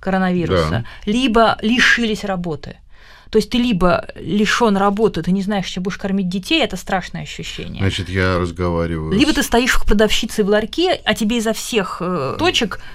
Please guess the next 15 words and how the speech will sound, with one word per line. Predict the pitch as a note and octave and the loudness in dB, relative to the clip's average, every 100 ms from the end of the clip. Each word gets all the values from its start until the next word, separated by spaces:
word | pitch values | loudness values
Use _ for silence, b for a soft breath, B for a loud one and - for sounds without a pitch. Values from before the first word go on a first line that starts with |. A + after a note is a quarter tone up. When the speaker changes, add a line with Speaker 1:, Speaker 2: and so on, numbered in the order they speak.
| - | -6
Speaker 1:
льется | F3+ B3+ - A3 | 0 2 2 2
рассказ | - B3+ B3 | 2 0 0
об | G3+ | -2
опасности, | G#3 - F4+ F4+ G#3 G3 | -2 2 0 0 -4 -4
и | |
ты | F3+ | -2
боишься. | A#3+ G#3+ G#3+ F3+ - - - B G#2+ | 0 2 2 -2 -6 -12 -14 B -2
Speaker 2:
Мгм. | F#2 | 0
Speaker 1:
И | A2 | 0
в | C3+ | 2
том | D#4+ A#3 | 2 4
и | |
в | |
другом | G#3 A3+ B3 A#3+ | 2 2 0 0
случае | - G#4+ G#4+ - F#3 | 2 2 2 -2 -2